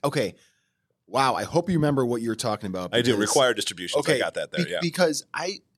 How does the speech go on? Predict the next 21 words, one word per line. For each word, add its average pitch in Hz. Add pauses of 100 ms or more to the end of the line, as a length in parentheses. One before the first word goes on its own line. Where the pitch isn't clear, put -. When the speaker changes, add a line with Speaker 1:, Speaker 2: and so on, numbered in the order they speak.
Speaker 1:
stood -
in 147
my 131
closet, 107
I'm 101
not 101
even 117
kidding 101
you, 92
a 113
good 113
five 117
minutes 117
thinking 117
of 110
a 110
shirt 151
I 151
could 147
wear 110
that, 101